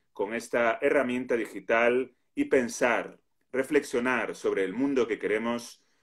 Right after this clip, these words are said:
construir, eh, una nueva realidad, porque,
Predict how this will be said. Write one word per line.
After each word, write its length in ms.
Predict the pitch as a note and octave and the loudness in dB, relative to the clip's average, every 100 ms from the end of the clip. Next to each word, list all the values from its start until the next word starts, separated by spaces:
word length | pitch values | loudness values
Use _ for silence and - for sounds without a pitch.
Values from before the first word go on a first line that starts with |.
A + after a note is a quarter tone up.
| _ | _
construir, 720 | - B2+ B2 C3+ C3 C3+ C3+ C3 | 0 0 2 4 6 8 6 6
eh, 380 | C3 A#2 A2 A2 | 6 6 4 2
una 280 | B2+ C3 C3 | 0 0 2
nueva 460 | A#2 B2 C#3+ D#3 C3 | 0 2 6 6 6
realidad, 560 | A2 G2 F#2+ A2 A2 - _ _ _ _ | 4 0 0 0 0 -4 _ _ _ _
porque, 680 | - B2+ B2+ - B2+ C3 C3 | 0 2 2 0 2 2 -4